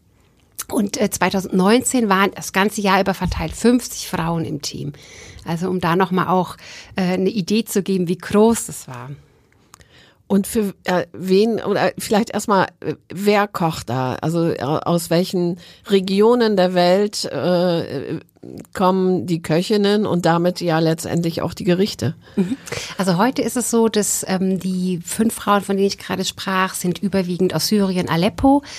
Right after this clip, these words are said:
Speaker 1: aber auch Yad zum Beispiel aus dem Irak ist dabei. Und, ähm, als wir aber ins Laufen kamen, wie gesagt, achtzehn, neunzehn, als wir viele Aufträge hatten,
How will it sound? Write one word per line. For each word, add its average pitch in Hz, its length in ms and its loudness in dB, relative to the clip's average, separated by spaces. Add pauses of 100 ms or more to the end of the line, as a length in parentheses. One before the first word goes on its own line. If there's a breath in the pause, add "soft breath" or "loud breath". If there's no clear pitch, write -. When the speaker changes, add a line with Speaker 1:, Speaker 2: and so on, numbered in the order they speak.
(260 loud breath)
Speaker 1:
aber 170 240 2
auch 156 80 -2
Yad 208 260 -2
zum - 180 -2
Beispiel 180 280 0
aus - 160 -4
dem 165 160 -4
Irak 175 380 -2
ist - 240 -6
dabei. 247 320 0 (480 loud breath)
Und, 202 420 0
ähm, 196 220 -2
als 185 260 -4
wir 151 140 0
aber 160 140 -2
ins 156 140 -4
Laufen 247 360 4
kamen, 220 560 0
wie 202 100 -6
gesagt, 185 400 -8
achtzehn, 185 400 -4
neunzehn, 233 640 2
als - 220 -10
wir 190 200 -4
viele 226 300 0
Aufträge 202 520 -2
hatten, 190 280 -4